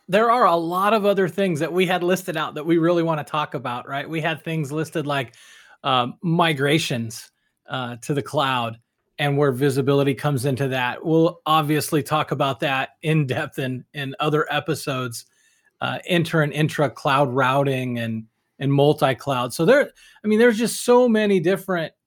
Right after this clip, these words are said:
aspects to this where visibility and performance really need to take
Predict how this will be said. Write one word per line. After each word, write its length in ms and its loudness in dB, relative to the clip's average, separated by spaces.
aspects 600 -4
to 120 -6
this 280 -6
where 420 -2
visibility 920 2
and 220 -8
performance 720 0
really 320 6
need 280 2
to 80 -12
take 380 -6